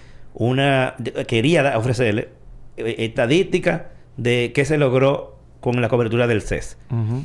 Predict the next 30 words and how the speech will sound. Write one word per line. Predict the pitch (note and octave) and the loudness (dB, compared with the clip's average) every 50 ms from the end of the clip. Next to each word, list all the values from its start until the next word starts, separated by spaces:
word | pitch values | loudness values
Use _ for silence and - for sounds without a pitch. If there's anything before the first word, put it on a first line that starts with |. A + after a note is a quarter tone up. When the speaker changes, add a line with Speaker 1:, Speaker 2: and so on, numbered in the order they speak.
| E3 - - | -10 -6 -4
Speaker 1:
Pero | A#2+ A#2+ A#2+ | -2 0 0
yo | B2 A#2+ C3+ | 0 0 0
no | D#3 D#3+ - | 0 0 0
tengo | - D#3 D#3+ D#3+ D#3 | 0 0 2 2 2
una | D#3+ D3+ C#3 | 2 0 0
forma | - - C#3+ C#3 C3 C3 B2 | 0 2 2 2 2 2 0
de, | B2 A#2+ A#2 | 0 0 0
de | A#2+ A#2+ | 0 0
yo | A2 B2 B2+ | 2 2 2
decirle, | C#3 A#2+ - - B2 A2 G#2 A2+ | 0 0 2 2 2 2 2 2
"Mira, | A#2+ C#3+ C3+ B2+ A#2 A2+ | 2 2 2 2 2 2
en | C3+ | 2
Instagram, | D#3+ D3 A2 - A#2 G#2+ A2 G#2+ G2+ - - - - - - - - - - - - | 2 0 0 0 0 2 2 0 -2 -4 -8 -16 -20 -20 -20 -20 -20 -20 -20 -6 -2
eh, | A#2 A#2 A2 | -2 -2 0
cógeme | - - C3+ D3+ D3 D3 C#3+ - | 0 0 2 2 2 0 2 0
este | D3+ D#3 D#3+ C#3+ | 0 0 0 0
post, | - C#3 C3 B2+ B2+ - | 2 2 2 2 2 2
este | C3+ A#2+ C3+ A#2 | 0 0 0 0
post, | - B2+ B2 B2 - - | 2 0 0 0 2 0
este, | C#3 B2+ - B2+ B2+ - C3+ | 0 2 2 0 0 2 0
este, | C3+ - - - - A#2+ | 0 0 -2 0 0 0
este, | D3 D3 D#3+ - - C#3+ C#3 | 0 0 -2 0 2 4 4
este", | C3 G2 A2 | 4 2 0
que | G2 G#2 | -2 -2
son | G2 - A#2+ B2 | 0 0 0 2
los | C3+ C3 A#2+ | 2 2 2
del, | C3 B2 A#2 A#2+ B2+ A2+ | 2 0 0 -2 -2 -2
los | A#2+ A2+ A2 | 0 0 2
del | A2+ A2+ A2 G#2+ G#2+ G2+ | 2 2 2 2 0 -2
ces, | - - C#3+ A#2+ A2 - - | 0 0 2 2 0 -2 -8